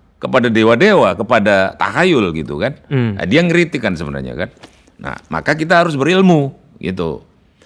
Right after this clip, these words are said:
Speaker 1: Nah, sedangkan lawan-lawannya mengatakan, "Oke, kalau begitu kita memang harus berilmu, tapi caranya bagaimana? Kalau saya mau berilmu, tetapi saya mau membuat sekolah yang mahal, itu nggak mungkin."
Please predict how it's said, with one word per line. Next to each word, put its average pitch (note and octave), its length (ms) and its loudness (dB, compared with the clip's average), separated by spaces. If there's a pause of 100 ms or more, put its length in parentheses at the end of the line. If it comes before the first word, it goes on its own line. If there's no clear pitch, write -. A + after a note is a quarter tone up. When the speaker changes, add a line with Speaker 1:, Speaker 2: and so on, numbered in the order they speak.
(180)
Speaker 1:
Nah, F#2+ 160 -2
sedangkan A#2 400 0
lawan-lawannya C3+ 800 2
mengatakan, C3 720 -4
"Oke, D#3 280 0
kalau A2+ 280 -2
begitu G#2 640 -2
kita B2 200 -6
memang A#2+ 300 -2
harus G#2 220 -2
berilmu, C3 400 0
tapi A2+ 240 -4
caranya F2+ 400 -2
bagaimana? C#3 640 -2 (1040)
Kalau D3+ 480 2 (240)
saya C#3 320 2
mau D3 160 2
berilmu, E3 640 0
tetapi C#3 400 -2
saya C3+ 240 2
mau C3+ 240 2
membuat B2+ 560 2
sekolah C3 400 2
yang C3 180 2
mahal, D3 380 2
itu D3+ 80 -4
nggak D#3 160 2
mungkin." D3+ 480 2